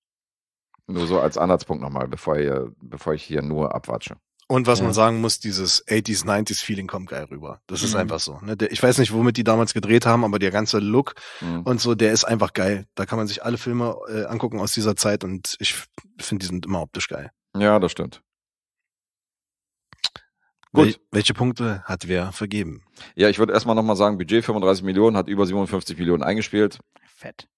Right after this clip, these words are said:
Speaker 1: Also.
Speaker 2: Aber auch nur, weil es den ersten gab. Stell mal vor, es
Speaker 1: Ja.
Speaker 2: hätte nur diesen Film gegeben, das wäre locker ein Flop geworden, oder?
Speaker 1: Der wäre wahrscheinlich im
Speaker 3: Ja,
Speaker 1: V H S
Speaker 3: das,
Speaker 1: gelandet, wenn
Speaker 3: ich
Speaker 1: ich
Speaker 2: Ja.
Speaker 3: glaube,
Speaker 2: Ja.
Speaker 3: das war noch nicht mal so ein Erfolg, wie sie sich den erhofft haben, ne?
Speaker 1: Ja, die dachten wahrscheinlich,
Speaker 4: Ja,
Speaker 1: dass er ein bisschen
Speaker 4: wahrscheinlich.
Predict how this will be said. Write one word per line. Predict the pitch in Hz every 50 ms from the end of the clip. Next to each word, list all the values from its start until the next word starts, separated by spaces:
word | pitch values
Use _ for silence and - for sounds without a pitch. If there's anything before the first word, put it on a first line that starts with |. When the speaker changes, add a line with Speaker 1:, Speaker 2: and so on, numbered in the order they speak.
| _ _ _ _ _ _ _ _ _ _ _ _
Speaker 1:
Also. | - 78 76 73 76 73 69 69 - - _ -
Speaker 2:
Aber | - 90 98 95
auch | 92 98 82
nur, | 104 117 120 120 104
weil | 110 104
es | - -
den | 101 101
ersten | 101 104 101 - - 104
gab. | 90 95 87 90 - -
Stell | - 117
mal | 117 110
vor, | 110 127
es | 120 -
Speaker 1:
Ja. | 123
Speaker 2:
hätte | - 120
nur | 123 135 151
diesen | 143 143 151 139 131
Film | - 147 147 147
gegeben, | 143 131 127 139 135 131
das | 113 101
wäre | 110 104 101
locker | 101 101 104 98
ein | 98
Flop | - - 101 85 -
geworden, | 98 87 95 90 90 92
oder? | 110 120
Speaker 1:
Der | - 73
wäre | 78 80
wahrscheinlich | 80 80 - 85 80 80
im | 95 98
Speaker 3:
Ja, | 101 101 101
Speaker 1:
V | 82
H | 71 80
S | -
Speaker 3:
das, | -
Speaker 1:
gelandet, | - 71 71 67 71 69 - -
wenn | -
Speaker 3:
ich | 76
Speaker 1:
ich | 98 92
Speaker 2:
Ja. | 82 - _ _ - _
Speaker 3:
glaube, | - 82 85 87 87
Speaker 2:
Ja. | 90
Speaker 3:
das | 82 80 - -
war | 87 95
noch | 95 87
nicht | 78 80 80 -
mal | 90 80 78 76
so | 73 78
ein | 69
Erfolg, | 67 - - 92 85 80 -
wie | - 82
sie | 80
sich | 82 87 80 - -
den | - 80 82 80 73
erhofft | 67 80 80 80 - -
haben, | - 78 80
ne? | 85 - 78
Speaker 1:
Ja, | 82 78 71
die | 69 69
dachten | 76 71 - -
wahrscheinlich, | 73 76 76 71 71
Speaker 4:
Ja, | 73
Speaker 1:
dass | 76 71
er | 80 76
ein |
bisschen | 73 71 78
Speaker 4:
wahrscheinlich. | 73